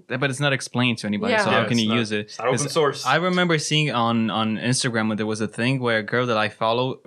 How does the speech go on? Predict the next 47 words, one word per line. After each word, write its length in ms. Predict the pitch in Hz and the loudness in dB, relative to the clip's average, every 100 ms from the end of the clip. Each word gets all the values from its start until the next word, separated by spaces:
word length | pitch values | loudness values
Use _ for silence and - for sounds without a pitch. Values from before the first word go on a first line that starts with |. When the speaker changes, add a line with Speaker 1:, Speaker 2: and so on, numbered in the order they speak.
| 110 - | -18 -10
Speaker 1:
uh, 160 | 120 113 | -4 -2
realized 440 | 113 127 135 139 | 0 2 2 2
that 100 | 127 | 0
if 140 | 117 - | -2 -2
you 80 | 113 | -4
put 180 | 127 | -2
a 60 | 135 | -2
specific, 680 | - 113 131 123 123 - - - - - - - | -2 -4 -4 -2 -4 -6 -20 -20 -20 -20 -20 -8
I 60 | 110 | -4
think 220 | - 151 | 0 0
it 20 | |
was 160 | 131 110 | 0 0
a 40 | |
sticker 460 | 101 - - 131 175 | -2 0 0 0 0
or 80 | 160 | 0
whatever 340 | 156 165 170 | 0 0 0
in 100 | 147 | 0
a 40 | 113 | 0
story, 640 | - 120 120 156 170 - _ _ | 0 0 2 2 0 -6 _ _
it 40 | 131 | -2
was 120 | 131 | 0
something 240 | 170 165 | 0 0
would 180 | 139 120 | 0 0
get 140 | 131 | -2
vaccinated 560 | 120 117 113 117 107 104 | 0 0 0 -2 -2 -2
or 320 | 101 104 104 - _ - | -4 -6 -10 -16 _ -10
something 480 | 127 - 123 131 135 | -4 0 0 0 -2
covid 300 | 135 139 160 | 0 0 0
related, 380 | 175 175 185 156 | 0 2 2 2
but 100 | 131 | 0
you 60 | |
can 140 | 123 113 | -2 -2
put 100 | 123 | 0
it 80 | 113 | 0
on 60 | |
top 160 | 110 110 | 0 -2
of 100 | 104 | -2
anything. 440 | 104 120 156 175 175 | -2 0 -2 -2 -4
Speaker 3:
Mm-hmm. 220 | 127 123 117 _ _ _ | -12 -20 -20 _ _ _
Speaker 1:
I 100 | 120 | -2
think 540 | 117 139 135 131 120 123 | 0 2 2 0 0 -2
she 220 | - 127 | -2 -2
probably 300 | - 127 127 | 0 0 0
used 240 | 120 120 | 0 0
it 40 | 120 | -2
just 300 | 117 113 - | -4 -4 -4
to, 380 | 120 113 110 | -4 -4 -6